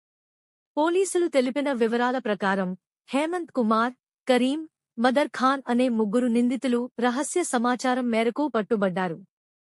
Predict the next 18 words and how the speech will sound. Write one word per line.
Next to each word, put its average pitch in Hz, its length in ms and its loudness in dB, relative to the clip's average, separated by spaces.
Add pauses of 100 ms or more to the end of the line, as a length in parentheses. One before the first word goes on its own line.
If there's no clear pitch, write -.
(520)
వారి 277 280 2
వద్ద 269 240 0
నుండి 285 420 -2 (100)
మొత్తం 294 480 0
ఒకటి 277 360 -2
లక్ష 240 300 -2
తొంభై 269 540 0
ఎనిమిది 233 400 0
వేల 247 260 2
రూపాయలు 247 480 0
విలువగల 233 680 0
ఎనభై 247 400 0 (100)
ఆరు 240 240 2 (140)
చైనా 214 360 0 (140)
మాంజా 269 460 2
బాబిన్స్ 226 560 0
స్వాధీనం 226 720 0
చేసుకున్నారు. 185 640 -4